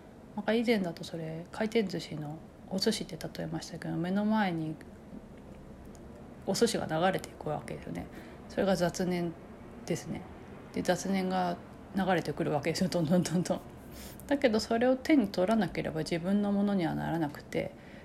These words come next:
えっと、通り過ぎていく雲と同じ。で、雲そのものになったり、お寿司になっちゃうと、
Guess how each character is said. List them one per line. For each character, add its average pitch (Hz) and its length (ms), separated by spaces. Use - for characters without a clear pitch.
え 175 140
っ 160 40
と、 151 380
通 226 180
り 220 100
過 226 140
ぎ 185 100
て - 220
い - 20
く - 140
雲 - 260
と - 260
同 156 140
じ。 208 220
で、 233 80
雲 320 380
そ - 180
の 214 160
も 233 140
の 247 100
に 214 80
な 190 80
っ 185 100
た - 100
り、 185 80
お 180 100
寿 302 160
司 277 180
に 190 80
な 180 80
っ 175 40
ち - 100
ゃ 170 80
う 175 60
と、 240 360